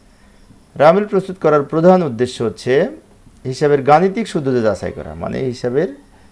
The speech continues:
আমরা খতিয়ান পর্যন্ত হিসাবটা সঠিক হয়েছে কিনা, যদি দুই দিক মিলে যায় তাহলে আমরা বুঝতে পারি যে হিসাবের, আ, গাণিতিক শুদ্ধতা যাচাই হয়েছে, মানে ভুল নাই,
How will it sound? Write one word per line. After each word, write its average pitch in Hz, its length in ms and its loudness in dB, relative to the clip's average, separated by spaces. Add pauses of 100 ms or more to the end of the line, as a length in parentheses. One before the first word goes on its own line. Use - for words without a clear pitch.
(480)
আমরা 117 220 0
খতিয়ান 143 400 2
পর্যন্ত 127 400 0 (340)
হিসাবটা 120 340 -2
সঠিক 131 320 -2
হয়েছে 156 260 -4
কিনা, 180 240 -4 (720)
যদি 120 180 -2
দুই 123 180 2
দিক 143 160 -2
মিলে 160 280 2
যায় 214 280 4 (120)
তাহলে 127 220 0
আমরা 123 180 -2
বুঝতে 120 320 -2
পারি 160 200 -2
যে 180 300 0
হিসাবের, 104 460 -4 (1000)
আ, 107 120 -8
গাণিতিক 117 480 -2
শুদ্ধতা 101 460 -4
যাচাই 95 320 -2
হয়েছে, 127 220 -4
মানে 151 140 -2
ভুল 120 280 0
নাই, 85 320 -2